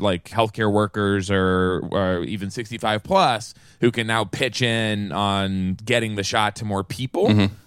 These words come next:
Speaker 1: But that also takes city infrastructure to set up those, th-, that, that whole, like, volunteering project that I don't really feel like is,
Speaker 2: Of
Speaker 1: is quite
Speaker 2: of
Speaker 1: happening
Speaker 2: course.
Speaker 1: yet.
Speaker 2: Yeah, I agree with that. And, I mean, we've seen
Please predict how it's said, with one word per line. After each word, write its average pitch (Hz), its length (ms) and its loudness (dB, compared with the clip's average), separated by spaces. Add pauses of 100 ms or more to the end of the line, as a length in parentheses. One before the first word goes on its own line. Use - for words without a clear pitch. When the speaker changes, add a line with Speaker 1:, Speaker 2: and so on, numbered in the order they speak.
(200)
Speaker 1:
But 120 300 0 (120)
that 156 200 4
also 214 220 2
takes 135 260 -2
city 123 200 -2
infrastructure 101 480 -2
to 90 60 -2
set 117 240 2
up 110 160 -2
those, 104 280 2
th-, 95 140 -8
that, 104 300 0
that 107 160 2
whole, 107 260 2
like, 95 160 2
volunteering 107 560 -2
project 120 520 0
that 90 120 -2
I 90 100 2
don't 87 220 0
really 87 220 0
feel 90 140 -2
like 85 140 -2
is, 85 140 -8
Speaker 2:
Of 101 100 2
Speaker 1:
is 95 100 0
quite 101 320 2
Speaker 2:
of - 60 -10
Speaker 1:
happening 85 260 0
Speaker 2:
course. 92 200 2
Speaker 1:
yet. 107 80 -2
Speaker 2:
Yeah, 98 120 4
I 92 40 2
agree 90 220 -2
with 87 140 -6
that. 82 220 0
And, 98 380 4
I 92 60 2
mean, 90 320 0 (440)
we've 113 220 0
seen 95 560 2